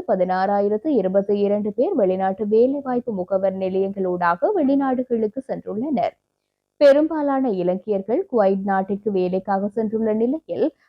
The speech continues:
அதன் எண்ணிக்கை எழுபத்து மூவாயிரத்து தொள்ளாயிரத்து தொன்னூற்று ஐந்து ஆகும். இரண்டாவதாக அதிகளவான இலங்கையர்கள் ஐக்கிய அரபு அமீரகத்துக்கு சென்றுள்ளதுடன் அந்த எண்ணிக்கை நாற்பத்து ஒன்பதாயிரத்து நானூற்று தொன்னூற்று ஒன்பது ஆகும்.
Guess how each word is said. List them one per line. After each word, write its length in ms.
அதன் 340
எண்ணிக்கை 500
எழுபத்து 420
மூவாயிரத்து 720
தொள்ளாயிரத்து 640
தொன்னூற்று 460
ஐந்து 340
ஆகும். 360
இரண்டாவதாக 760
அதிகளவான 760
இலங்கையர்கள் 760
ஐக்கிய 400
அரபு 280
அமீரகத்துக்கு 720
சென்றுள்ளதுடன் 840
அந்த 360
எண்ணிக்கை 440
நாற்பத்து 540
ஒன்பதாயிரத்து 840
நானூற்று 540
தொன்னூற்று 520
ஒன்பது 540
ஆகும். 320